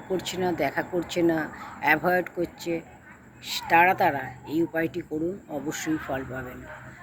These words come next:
যেভাবে বললাম, যে সময় বললাম, যেদিন বললাম, যা যা নিতে হবে, যেমনভাবে বললাম, সমস্তটা ভালো করে শুনে ভালোভাবে আপনারা করবেন, অবশ্যই আপনারা ফল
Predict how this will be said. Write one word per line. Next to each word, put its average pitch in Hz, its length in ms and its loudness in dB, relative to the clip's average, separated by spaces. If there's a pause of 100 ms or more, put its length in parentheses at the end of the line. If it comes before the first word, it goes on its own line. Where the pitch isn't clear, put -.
(140)
যেভাবে 180 440 4
বললাম, 170 580 4 (360)
যে 156 100 0
সময় 170 340 2
বললাম, 156 500 2
যেদিন 156 420 4
বললাম, 151 460 0
যা 151 260 0
যা 156 180 0
নিতে 151 300 -2
হবে, 147 240 -2
যেমনভাবে 170 580 4
বললাম, 147 480 0 (400)
সমস্তটা 180 720 0
ভালো 151 300 0
করে 160 280 -2
শুনে 165 440 4
ভালোভাবে 147 640 0
আপনারা 143 320 -8 (100)
করবেন, 156 420 2
অবশ্যই 143 520 -4
আপনারা 123 320 -4
ফল - 240 -10